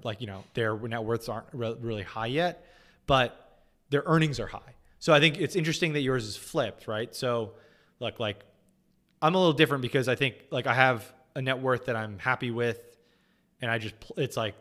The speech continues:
I'm not touching that until I'm, like, right? And then I have a,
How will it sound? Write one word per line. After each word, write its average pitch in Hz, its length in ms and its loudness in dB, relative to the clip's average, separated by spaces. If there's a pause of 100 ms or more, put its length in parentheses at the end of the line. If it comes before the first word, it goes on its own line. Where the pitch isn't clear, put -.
(140)
I'm 135 140 0
not 120 160 -2
touching 123 280 -8
that 117 160 -6
until 110 280 -8
I'm, 98 120 -10
like, 95 300 -14 (580)
right? 135 300 -2 (240)
And 151 140 2
then 135 340 2
I 135 100 2
have 131 220 4
a, 107 300 -2